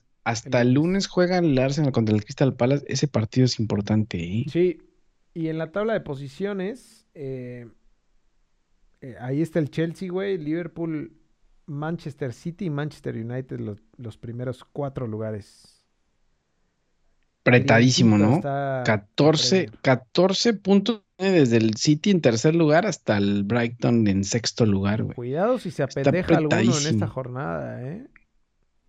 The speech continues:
Speaker 1: Sí puede caer, ¿no?
Speaker 2: Ujú.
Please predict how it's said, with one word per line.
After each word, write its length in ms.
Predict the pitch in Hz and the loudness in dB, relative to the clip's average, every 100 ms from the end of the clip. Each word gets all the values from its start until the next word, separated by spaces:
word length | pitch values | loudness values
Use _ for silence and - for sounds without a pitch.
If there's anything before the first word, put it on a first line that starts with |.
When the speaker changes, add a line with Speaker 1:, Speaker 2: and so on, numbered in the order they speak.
| _ - _ _ _ _ _ _ _ _ | _ -20 _ _ _ _ _ _ _ _
Speaker 1:
Sí 160 | - 120 | -10 -8
puede 320 | 113 120 123 | 0 2 4
caer, 320 | 123 98 110 120 | 2 0 2 2
¿no? 200 | 110 | 2
Speaker 2:
Ujú. 120 | 160 | 2